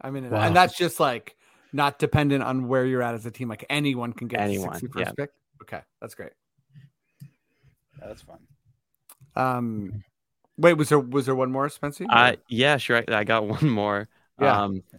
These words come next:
Speaker 3: just a huge pickup game in their outfits, uh, to finish off the
Speaker 1: <laughs>
Speaker 3: night.
Speaker 1: Yeah.
Speaker 3: I think that'd be
Speaker 1: Okay.
Speaker 3: pretty funny.
Speaker 1: I'm down with that. Like, some, like, really, like, they have, like, dress shoes on. People are spraining
Speaker 3: Yeah.
Speaker 1: ankles.
Speaker 4: Yeah.
Speaker 1: Um,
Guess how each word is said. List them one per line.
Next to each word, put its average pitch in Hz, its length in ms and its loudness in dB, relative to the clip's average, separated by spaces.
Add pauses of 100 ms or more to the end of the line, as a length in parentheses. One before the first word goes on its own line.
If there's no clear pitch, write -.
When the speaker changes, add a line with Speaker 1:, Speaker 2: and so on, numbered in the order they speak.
(120)
Speaker 3:
just 123 340 -4
a 120 140 0
huge 117 720 -6 (600)
pickup 107 360 -2
game 104 300 -2
in 104 140 -4
their 98 140 -2
outfits, 98 680 -6 (800)
uh, 98 160 -2
to - 120 -12
finish 107 320 -2
off 101 200 0
the 104 80 -6
Speaker 1:
<laughs> - 0 -
Speaker 3:
night. 95 220 -6
Speaker 1:
Yeah. 123 140 -2 (240)
Speaker 3:
I 95 60 -14
think 95 160 -10
that'd 190 160 -4
be 135 60 2
Speaker 1:
Okay. 147 200 0
Speaker 3:
pretty 113 220 -6
funny. 92 140 -6
Speaker 1:
I'm 160 160 4
down 156 200 8
with 143 120 -2
that. 113 240 0
Like, 117 180 -6
some, 139 220 -6
like, 117 260 -6
really, 139 340 0
like, 123 220 -4
they - 80 -4
have, 143 140 0
like, 131 160 -6
dress 135 200 -4
shoes 135 240 -4
on. 139 220 0
People 131 240 -6
are 123 100 -2
spraining 127 460 -6
Speaker 3:
Yeah. 123 120 -4
Speaker 1:
ankles. 120 440 -10
Speaker 4:
Yeah. 117 180 -6 (760)
Speaker 1:
Um, 131 560 -2